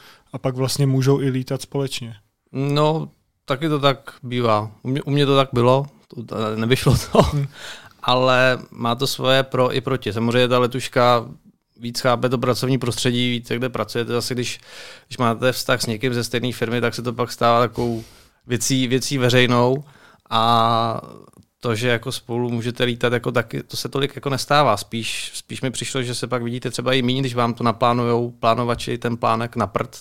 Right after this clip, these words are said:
Speaker 2: tak
Speaker 1: Hmm.
Speaker 2: si prostě domů podáváte dveře, no.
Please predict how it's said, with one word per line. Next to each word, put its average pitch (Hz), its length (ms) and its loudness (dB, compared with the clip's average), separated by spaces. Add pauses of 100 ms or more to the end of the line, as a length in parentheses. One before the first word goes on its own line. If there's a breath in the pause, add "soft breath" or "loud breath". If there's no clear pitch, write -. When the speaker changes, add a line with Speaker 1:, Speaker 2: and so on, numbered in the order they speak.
Speaker 2:
tak 120 280 -10
Speaker 1:
Hmm. 127 120 -12 (840 loud breath)
Speaker 2:
si - 120 -20
prostě - 300 -4
domů 123 320 2
podáváte 127 520 2
dveře, 135 260 -2
no. 87 100 -8